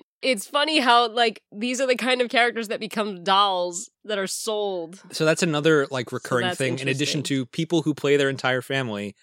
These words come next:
Speaker 2: I think people who become dolls
Speaker 1: <laughs>
Speaker 2: is something,
Speaker 1: Gee.
Speaker 2: something inherent in being an Ernest analog.
Speaker 1: Mm-hmm. Okay. Yeah, and Ed Grimley was one of them, which I think that's what put him on my radar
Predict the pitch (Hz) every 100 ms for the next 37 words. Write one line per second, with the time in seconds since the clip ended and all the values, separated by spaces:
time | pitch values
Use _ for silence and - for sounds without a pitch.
0 | _ 131 135 127 - 143 151 143 135 -
1 | 131 117 107 110 107 90 90 - - -
2 | - - 143 294 - 151 120 135 135 190
3 | 180 - - 165 185 151 156 147 139 143
4 | 120 120 123 117 113 113 - 135 349 427
5 | 98 480 480 480 523 508 277 349 320 262
6 | _ - 254 240 226 214 214 220 254 254
7 | 240 294 269 196 170 - 226 - - 185
8 | 185 220 190 - - 208 - 220 208 -
9 | 202 202 196 185 185 175 175 180 180 185
10 | 185 175 165 160